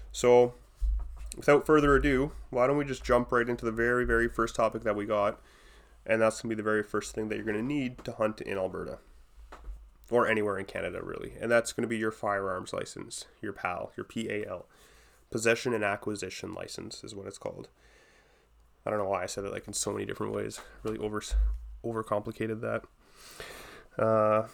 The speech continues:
okay, your pal. Jesus.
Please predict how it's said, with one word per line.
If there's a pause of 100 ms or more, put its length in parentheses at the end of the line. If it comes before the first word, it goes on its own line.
(1120)
okay,
your
pal. (140)
Jesus.